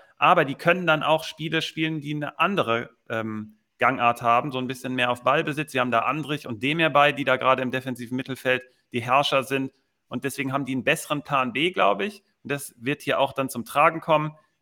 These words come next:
Ähm, bei Mainz sind für mich alle Defensivspieler natürlich dementsprechend spielbar, bei Leverkusen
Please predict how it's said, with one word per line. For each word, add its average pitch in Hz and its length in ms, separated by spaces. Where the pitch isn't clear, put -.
Ähm, 131 460
bei 127 140
Mainz 139 260
sind 151 140
für 143 80
mich 135 220
alle 131 180
Defensivspieler 135 840
natürlich 151 380
dementsprechend 139 520
spielbar, 139 320
bei 120 140
Leverkusen 135 580